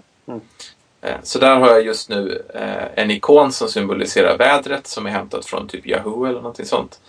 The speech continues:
Speaker 1: Mm.
Speaker 2: Och så står datum och veckodag, eh, och sen dagens bibeltext, eh, som jag skrivit ett skript som hämtar hem från nätet, fast inte alltid så korrekt.
Speaker 1: <laughs>
Speaker 2: Så jag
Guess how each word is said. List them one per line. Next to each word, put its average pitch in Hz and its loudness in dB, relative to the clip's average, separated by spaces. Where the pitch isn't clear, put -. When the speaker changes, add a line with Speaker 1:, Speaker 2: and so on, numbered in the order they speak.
Speaker 1:
Mm. 120 -12
Speaker 2:
Och 101 -4
så - -10
står 101 0
datum 113 2
och - -4
veckodag, 113 2
eh, 107 -4
och - -4
sen 107 0
dagens 101 2
bibeltext, 98 -6
eh, 95 -10
som - -14
jag 95 -6
skrivit 101 -4
ett 95 -8
skript - -6
som - -8
hämtar 101 0
hem 95 0
från 95 -2
nätet, 98 -2
fast 110 0
inte 104 4
alltid 95 0
så 87 -6
korrekt. - -6
Speaker 1:
<laughs> - -20
Speaker 2:
Så 95 0
jag - -2